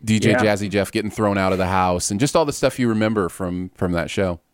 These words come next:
Speaker 2: Uh, I'm glad I looked it up 'cause I almost said Daphne Reed, but she was the second,
Speaker 1: Correct.
Speaker 2: uh, Aunt Vivian. This is, uh, Janet Hubert, who was the original one. The,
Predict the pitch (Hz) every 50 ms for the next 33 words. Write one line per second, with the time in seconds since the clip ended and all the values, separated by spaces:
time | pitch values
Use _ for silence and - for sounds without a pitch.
0 | _ _ _ _ - 151 156 156 160 165 165 170 170 190 190 196 185 170 151 147
1 | 147 143 - 156 151 143 135 - 156 139 147 147 - 170 175 185 175 160 135 -
2 | 160 147 139 131 147 139 143 143 143 156 143 131 131 135 143 143 131 135 139 135
3 | - - 185 156 151 151 139 131 139 - 135 - - - 190 156 - - 131 123
4 | - _ - - 127 113 95 - - - - - 151 135 131 123 - 135 139 135
5 | 139 139 131 131 120 127 123 123 117 113 - - - - - - 180 180 - 202
6 | 165 143 170 151 156 143 135 - 170 165 160 160 151 - - - - 165 156 139
7 | 139 135 127 135 - 160 151 143 139 135 135 131 135 131 131 131 135 131 131 -
8 | 135 120 123 143 139 113 - _ - - - _ _ - 139 151 165 165 165 170
9 | 147 - -